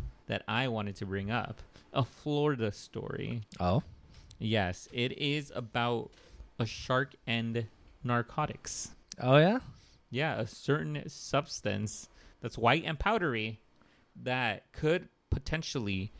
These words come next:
Speaker 1: have been introduced to these sharks off the coast of Miami.
Speaker 2: On purpose?
Speaker 1: Uh, on accident.
Speaker 2: <laughs> I was like, "Dang."
Speaker 1: So, I'm pretty sure a lot of, a lot of, uh, the, the viewers, the listeners, uh, got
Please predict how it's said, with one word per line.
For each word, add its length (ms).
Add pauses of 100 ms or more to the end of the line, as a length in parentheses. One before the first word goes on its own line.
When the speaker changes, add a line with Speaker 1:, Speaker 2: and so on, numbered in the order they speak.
(220)
Speaker 1:
have 220
been 160
introduced 760
to 160
these 500
sharks 680 (220)
off 140
the 80
coast 380
of 120
Miami. 640 (320)
Speaker 2:
On 140
purpose? 540 (540)
Speaker 1:
Uh, 60
on 220
accident. 360 (120)
Speaker 2:
<laughs> 80
I 840
was 140
like, 100
"Dang." 260 (200)
Speaker 1:
So, 840
I'm 80
pretty 180
sure 200
a 60
lot 180
of, 140 (140)
a 80
lot 220
of, 240
uh, 480
the, 120 (300)
the 120
viewers, 460
the 60
listeners, 540
uh, 520 (640)
got 420